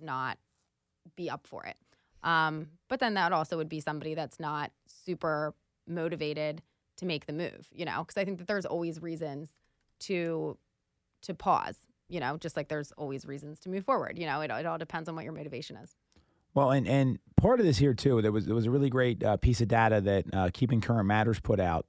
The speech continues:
Speaker 2: of the supply and demand ratio changing quickly. And to me, this is really important here because it's not just inventory coming up,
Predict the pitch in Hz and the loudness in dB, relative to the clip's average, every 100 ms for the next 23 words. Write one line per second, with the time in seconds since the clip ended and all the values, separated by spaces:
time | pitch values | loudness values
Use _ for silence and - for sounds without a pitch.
0 | - 98 98 95 92 104 - 127 127 113 | -2 2 2 2 -2 -2 0 2 2 2
1 | 113 107 104 113 - 104 87 - 120 101 | 2 2 2 0 2 0 0 0 2 2
2 | 95 - 120 - - 76 - 98 90 117 | 0 0 -2 -2 -6 -8 -4 -4 -2 0
3 | 131 117 98 113 107 110 104 90 123 127 | 2 0 0 0 0 0 0 0 2 2
4 | 104 104 92 98 107 101 117 127 127 143 | 2 0 0 -2 -4 -4 0 0 2 2
5 | 120 95 - _ _ _ _ _ - 143 | 2 0 -8 _ _ _ _ _ -4 0
6 | 135 131 123 123 110 - 123 101 120 143 | 2 0 2 2 2 0 0 0 2 2
7 | 110 | 2